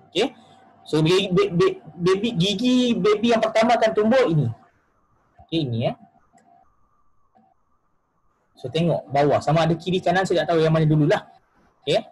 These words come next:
Ataupun dia keluar dua-dua sekali. Okey. So, kalau pada peringkat umur enam, ah, hingga dua belas bulan ini,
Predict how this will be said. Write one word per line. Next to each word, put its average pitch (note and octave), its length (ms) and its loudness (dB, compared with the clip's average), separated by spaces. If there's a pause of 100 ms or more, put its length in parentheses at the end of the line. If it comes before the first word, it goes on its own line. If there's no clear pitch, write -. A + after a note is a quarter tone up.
Ataupun D#3+ 300 -2
dia D3+ 80 -2
keluar D#3 160 2
dua-dua D3+ 320 2
sekali. B2 320 -4 (880)
Okey. A3+ 240 -2 (560)
So, E3+ 160 -6
kalau A#3+ 240 2
pada A3 160 2
peringkat F#3+ 400 0
umur F#3+ 240 2
enam, F3+ 340 2 (460)
ah, D3 480 0
hingga E3 180 2
dua D#3+ 140 2
belas D3+ 240 0
bulan D3+ 260 2
ini, E3+ 380 -4